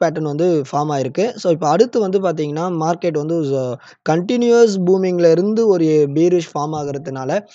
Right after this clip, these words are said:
அ, நம்ம மார்க்கெட்ல அடுத்து என்னென்ன ஈவென்ட்லாம் வந்து மார்க்கெட்டை இ-, இனிமேல் ஏற்ற வாய்ப்பு இருக்கா, இல்ல இறங்க வாய்ப்பு இருக்கான்னு பார்ப்போம். அதே போல வெள்ளிக்கிழமை மார்க்கெட்ல வந்து பார்த்தீங்கன்னா, குளோபல் மார்க்கெட்டும் நெகட்டிவ்ல தான் போஸ்ட் ஆயிருக்கு.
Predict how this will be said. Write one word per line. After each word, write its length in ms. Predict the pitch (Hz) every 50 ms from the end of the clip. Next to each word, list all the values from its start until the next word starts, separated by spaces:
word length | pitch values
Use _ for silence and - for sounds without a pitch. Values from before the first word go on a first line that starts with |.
| - - _ - 160
அ, 160 | 151 151 151
நம்ம 200 | 156 156 156 156
மார்க்கெட்ல 440 | 151 156 185 233 233 233 214 180 208
அடுத்து 340 | 151 156 175 226 226 254
என்னென்ன 300 | 226 196 196 214 220 220
ஈவென்ட்லாம் 600 | 202 180 185 214 208 214 196 185 180 196 202 202 190
வந்து 340 | 180 170 165 165 190 185 170
மார்க்கெட்டை 400 | 165 180 180 - 190 175 170 156
இ-, 160 | 147 160 170
இனிமேல் 320 | 165 170 190 196 208 196
ஏற்ற 320 | 170 160 170 180 - 180 165
வாய்ப்பு 340 | 147 147 165 175 175 160
இருக்கா, 180 | 143 143 175 170
இல்ல 120 | 165 156
இறங்க 220 | 147 143 151 165 156
வாய்ப்பு 280 | 147 147 147 147 170
இருக்கான்னு 220 | 143 131 143 143 139
பார்ப்போம். 340 | 135 127 123 - 120 120 123 - - - -
அதே 240 | - 165 180 226 240
போல 280 | 226 226 208 185 190 208
வெள்ளிக்கிழமை 640 | 180 170 202 240 285 262 247 220 190 175 175 170
மார்க்கெட்ல 520 | 160 156 151 151 170 160 147 151 156 151 156
வந்து 100 | 170 170
பார்த்தீங்கன்னா, 360 | 160 147 - 139 135 147 180
குளோபல் 240 | 170 151 165 190 185
மார்க்கெட்டும் 540 | 190 180 156 147 139 135 - 143 156 160 156
நெகட்டிவ்ல 440 | 139 131 139 165 156 160 151 139 131
தான் 180 | 139 143 139 -
போஸ்ட் 280 | - 131 131 131 - 135
ஆயிருக்கு. 340 | 131 123 127 127 180 202